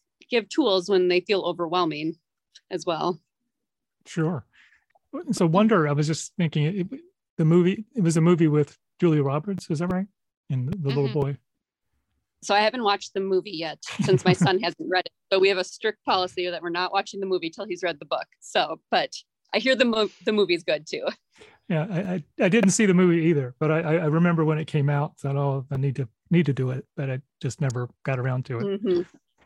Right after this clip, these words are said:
Speaker 2: So I have to ask,
Speaker 1: Yeah.
Speaker 2: this is sort of re-, related to what you're doing, but not specifically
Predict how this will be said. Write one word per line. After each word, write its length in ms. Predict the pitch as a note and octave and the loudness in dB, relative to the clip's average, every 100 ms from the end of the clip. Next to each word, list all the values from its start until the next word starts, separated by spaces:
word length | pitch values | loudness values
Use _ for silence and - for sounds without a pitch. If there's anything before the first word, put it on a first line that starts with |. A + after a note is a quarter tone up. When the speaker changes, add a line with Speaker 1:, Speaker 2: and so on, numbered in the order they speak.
| _ | _
Speaker 2:
So 200 | - F#3+ | 0 2
I 120 | F#3+ | 4
have 240 | D#3+ A3+ - | 4 2 2
to 80 | B3 | 2
ask, 500 | F#3+ D#3 D3 D3+ D#3 | 4 4 2 2 0
Speaker 1:
Yeah. 60 | |
Speaker 2:
this 100 | D#3 | 2
is 160 | F3+ - | 0 0
sort 260 | - A3 | 4 6
of 220 | F#3+ D3+ - _ _ _ _ | 6 2 -6 _ _ _ _
re-, 180 | G3 F3+ - | 0 0 2
related 380 | E3 A3+ D4 A3 | 4 6 6 6
to 100 | F3+ | 4
what 140 | F3+ | 4
you're 80 | D#3 | 4
doing, 180 | D#3 D3+ | 4 4
but 120 | D#3 | 2
not 200 | F3 - _ _ - | 0 -2 _ _ -16
specifically 800 | - D#3 G3+ F3 D#3+ D3 C3+ | -2 0 2 2 2 4 2